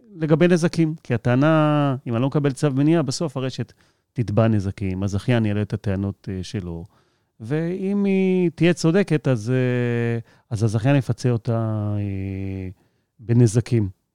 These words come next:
אל מול האלטרנטיבה של לתת צו מניעה, ויכול להיות שגורמים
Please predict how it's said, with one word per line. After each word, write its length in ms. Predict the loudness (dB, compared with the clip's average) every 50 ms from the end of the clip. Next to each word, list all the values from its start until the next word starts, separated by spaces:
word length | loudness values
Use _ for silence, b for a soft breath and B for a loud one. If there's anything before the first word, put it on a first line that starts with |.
| _ _ _ _ _ _ _ _ _ _ -4
אל 60 | 0 2
מול 200 | 4 6 6 6
האלטרנטיבה 580 | 6 6 4 4 4 2 2 0 -2 -2 0
של 140 | 0 0 -2
לתת 220 | -2 0 -2 -4
צו 200 | 0 2 2 4
מניעה, 380 | 4 4 4 4 4 2 -2 -4 -6
ויכול 240 | -8 -6 -4 -2 -2
להיות 120 | 0 0 0
שגורמים 440 | 0 0 2 2 4 6 4 4